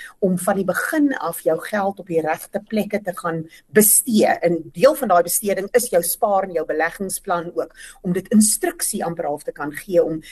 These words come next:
waar moet dit vir ons gaan help bou aan ons lewe as, as, as twee mense saam. Dink ek het jy 'n baie gesonde basis waarop jy begin.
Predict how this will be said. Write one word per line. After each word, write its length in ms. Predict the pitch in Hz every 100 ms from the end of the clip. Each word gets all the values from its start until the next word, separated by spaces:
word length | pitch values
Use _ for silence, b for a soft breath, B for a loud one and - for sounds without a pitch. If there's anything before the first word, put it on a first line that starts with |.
| B
waar 500 | 147 170 170 220 226
moet 200 | 190 175
dit 80 | 175
vir 160 | 175
ons 200 | 165 165
gaan 200 | - 165
help 400 | 160 147 156 165 - -
bou 440 | 151 160 160 156 - -
aan 140 | 170
ons 320 | 156 180 175 151
lewe 380 | 143 156 170 151 135
as, 180 | 143 - -
as, 160 | 151 -
as 140 | - -
twee 200 | 180 170
mense 340 | 151 156 - 170
saam. 380 | - 262 127 - B B -
Dink 180 | 170 165
ek 120 | 165
het 100 | 160
jy 80 | 151 147
'n 80 |
baie 200 | 143 143
gesonde 520 | 156 - - 156 147 143
basis 480 | 127 123 - 139 -
waarop 280 | 131 127 143
jy 120 | 127
begin. 300 | - - -